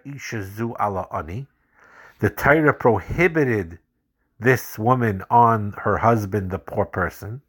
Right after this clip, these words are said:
La'acha sheinicha l'tama yidei usher, because he, uh, after he allowed, by divorcing her, to become tamei through the usher marrying her and using her for his own,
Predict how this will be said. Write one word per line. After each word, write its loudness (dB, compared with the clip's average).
La'acha 4
sheinicha -8
l'tama -6
yidei -6
usher, -4
because -6
he, -6
uh, 4
after 4
he -2
allowed, 4
by 0
divorcing 2
her, 0
to -8
become -4
tamei 0
through -2
the 0
usher 0
marrying 0
her 2
and -6
using 0
her 4
for -2
his -2
own, 0